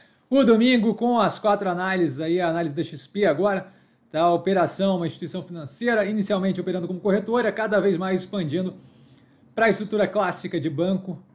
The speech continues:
tá? Inclusive, eles estão fazendo ali movimentos de, é, organização, é, estrutura, estrutura organizacionária, justamente pra poder colocar o banco e garantir o funding,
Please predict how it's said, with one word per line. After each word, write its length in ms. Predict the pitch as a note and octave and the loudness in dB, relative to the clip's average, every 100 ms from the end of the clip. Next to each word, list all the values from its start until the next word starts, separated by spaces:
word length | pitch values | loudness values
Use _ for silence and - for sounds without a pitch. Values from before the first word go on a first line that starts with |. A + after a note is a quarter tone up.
| - | -10
tá? 180 | D3+ D3+ | -8 -6
Inclusive, 320 | C#3 C#3+ F3+ | -8 -4 -2
eles 80 | E3 | -2
estão 120 | D3+ | -6
fazendo 180 | D3+ E3 | -6 -6
ali 80 | |
movimentos 580 | D#3+ D#3+ C#3 E3+ E3 B2 | -6 -6 -6 -6 -6 -8
de, 480 | A#2 C3 B2 A#2 A2+ A2+ A#2 - _ _ _ _ _ | -10 -8 -8 -8 -12 -16 -20 -20 _ _ _ _ _
é, 220 | C#3+ C3+ G#3 | -4 -2 2
organização, 800 | G3 F#3 F#3 E3+ - F3 C#3 - _ _ | 2 2 0 -2 -2 -6 -8 -10 _ _
é, 140 | - C#3 | -14 -12
estrutura, 480 | C3 F3+ F3+ F3+ E3+ | -8 -8 -4 -4 -4
estrutura 340 | - G3+ A3 | -6 -4 0
organizacionária, 760 | F#3 F#3+ F3 F3+ D#3+ D3+ C3 | 0 0 -2 -4 -6 -6 -6
justamente 340 | A#2+ C#3+ - D#3+ | -6 -8 -8 -8
pra 100 | D#3+ | -10
poder 360 | D#3 C#3 E3 D#3+ | -6 -2 -2 -2
colocar 300 | D3+ C#3 E3+ | -8 -4 -4
o 60 | |
banco 380 | D3 E3 F#3 C#3 | -2 -4 -4 -6
e 100 | C3 | -6
garantir 300 | C3 D3 C#3 | -4 -4 -6
o 80 | E3 | -8
funding, 440 | - F3 E3+ C3 | -6 -6 -4 -6